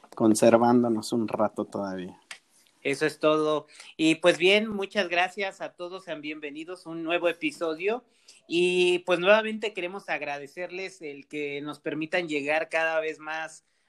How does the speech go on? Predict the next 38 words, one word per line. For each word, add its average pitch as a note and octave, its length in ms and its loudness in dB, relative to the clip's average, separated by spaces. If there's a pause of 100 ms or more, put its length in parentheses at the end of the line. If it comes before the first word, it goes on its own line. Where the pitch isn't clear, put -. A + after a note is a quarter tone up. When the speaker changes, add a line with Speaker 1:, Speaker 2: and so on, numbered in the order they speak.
(100)
Speaker 2:
audiencias, D#3 720 -4
lugares, D3 600 -4
cocinas, D3+ 840 -8
casas, C#3+ 800 -4 (480)
eh, D3+ 240 -4
talleres D#3+ 560 0
mecánicos, E3+ 1040 0
todo A3+ 400 -4
lo E3 180 -10
que D#3 100 -12
sea. D3 380 -10
Muchas E3 400 -10
gracias, F3 520 -8 (540)
porque, E3+ 680 -6
pues, E3 140 -14
cada F3 220 2
vez E3+ 180 -6
llegamos D#3+ 400 -6
a D3 60 -4
más D3+ 180 -8
personas D3+ 580 -10
y D3 60 -10
es C#3+ 80 -12
por C3+ 220 -10
ti C#3+ 140 -12
que D3 120 -8
te C3+ 160 -12
gusta C#3+ 320 -12
y, D3+ 80 -2
pues, C3+ 180 -8
lo C3 80 -4
hacemos C#3+ 340 -10
con B2+ 140 -8
mucha D3 320 -4
pasión, D3 400 -2
con C3+ 200 -4
mucho E3+ 320 -2
amor. D#3 360 0